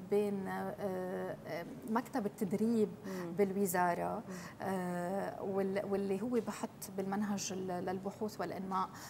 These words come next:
Speaker 1: بحطوا ال-، الأفكار التدريبية وبحطوا، آه، ما في رؤية واضحة وتشارك وتعاون
Speaker 2: طيب، إذا بدنا
Speaker 1: بين،
Speaker 2: نحط،
Speaker 1: بين
Speaker 2: ما،
Speaker 1: الثغرات
Speaker 2: اليوم ما
Speaker 1: اللي
Speaker 2: بدنا
Speaker 1: نحن
Speaker 2: نطلع
Speaker 1: بدنا إياها.
Speaker 2: كمان عم نتخبى ورا إصبعنا، إذا دايما بدنا نحط المسؤولية على وزارة التربية والمدارس ما إلهم دخلة،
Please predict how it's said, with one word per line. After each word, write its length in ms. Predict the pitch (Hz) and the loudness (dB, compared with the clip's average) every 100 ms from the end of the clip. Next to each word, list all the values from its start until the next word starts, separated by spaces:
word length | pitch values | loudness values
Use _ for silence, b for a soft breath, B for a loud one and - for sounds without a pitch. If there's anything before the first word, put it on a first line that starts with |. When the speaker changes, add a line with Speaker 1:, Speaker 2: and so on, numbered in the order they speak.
| B | B
Speaker 1:
بحطوا 480 | 226 240 - - 190 | -2 -2 -2 0 2
ال-، 160 | 190 190 | 2 0
الأفكار 720 | 180 185 202 - 214 202 202 | 0 0 -2 -2 2 4 4
التدريبية 960 | 185 190 190 196 180 196 190 180 185 185 | 0 -2 0 0 0 0 0 0 0 -2
وبحطوا، 520 | 190 - - - 196 B B B - | -4 -6 -8 -4 -4 B B B -4
آه، 120 | - - 226 | -4 -2 0
ما 180 | 226 | 2
في 480 | 302 - 285 277 277 - | 2 2 2 2 2 2
رؤية 360 | 226 247 220 | 2 4 2
واضحة 460 | 190 202 208 214 208 | 2 2 0 0 -2
وتشارك 560 | 202 202 - 220 208 202 - | -4 -4 0 0 0 -2 -4
وتعاون 580 | 196 202 214 247 233 202 | -2 2 4 8 8 8
Speaker 2:
طيب، 100 | 208 | 8
إذا 140 | 220 | 10
بدنا 200 | 226 233 | 10 10
Speaker 1:
بين، 120 | 233 | 12
Speaker 2:
نحط، 240 | 240 359 233 | 12 12 12
Speaker 1:
بين 140 | 233 | 10
Speaker 2:
ما، 60 | 214 | 8
Speaker 1:
الثغرات 340 | - 247 214 | 8 4 8
Speaker 2:
اليوم 200 | 220 311 | 10 12
ما 80 | 320 | 12
Speaker 1:
اللي 120 | 302 | 12
Speaker 2:
بدنا 100 | 349 | 12
Speaker 1:
نحن 60 | 285 | 12
Speaker 2:
نطلع 140 | 240 | 10
Speaker 1:
بدنا 140 | 208 202 | 10 10
إياها. 180 | 202 | 8
Speaker 2:
كمان 200 | 175 180 | 6 6
عم 280 | 170 170 156 156 147 143 | 6 4 2 0 -2 0
نتخبى 320 | 180 233 190 | 2 4 8
ورا 220 | 185 175 | 8 8
إصبعنا، 440 | - - 160 147 156 B B B | 2 -2 0 0 0 B B B
إذا 200 | 196 202 | 8 10
دايما 280 | 190 277 247 | 10 10 8
بدنا 220 | 185 180 | 6 2
نحط 280 | 175 208 190 | 0 -4 -2
المسؤولية 420 | 170 160 185 180 | -2 -2 0 2
على 140 | 151 | 2
وزارة 240 | 151 175 165 | 2 0 -4
التربية 420 | - 165 156 151 | -6 -6 -2 0
والمدارس 540 | 160 170 175 180 175 | 0 0 2 2 2
ما 120 | 170 151 | 0 0
إلهم 180 | 160 | 0
دخلة، 340 | 151 156 - | -2 -2 -4